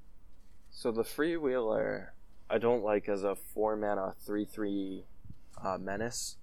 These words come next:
That's just, that's just atrocious.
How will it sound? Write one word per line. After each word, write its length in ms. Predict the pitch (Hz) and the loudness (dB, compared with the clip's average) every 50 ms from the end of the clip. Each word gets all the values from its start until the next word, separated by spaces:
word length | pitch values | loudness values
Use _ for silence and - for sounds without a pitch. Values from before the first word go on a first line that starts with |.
| - | 4
That's 240 | - 110 98 - - | 4 6 6 4 2
just, 320 | - 104 - - - - - - - - - - - - - - - - - - | -2 -2 -4 -6 -8 -8 -10 -12 -12 -12 -12 -12 -12 -12 -12 -12 -12 -6 4 6
that's 160 | 147 143 - | 6 6 6
just 200 | - 143 - - | 4 0 0 -2
atrocious. 800 | 113 - - - 110 110 104 - 139 135 135 - - - - | -4 -2 2 4 4 4 4 4 2 2 2 0 -4 -6 -6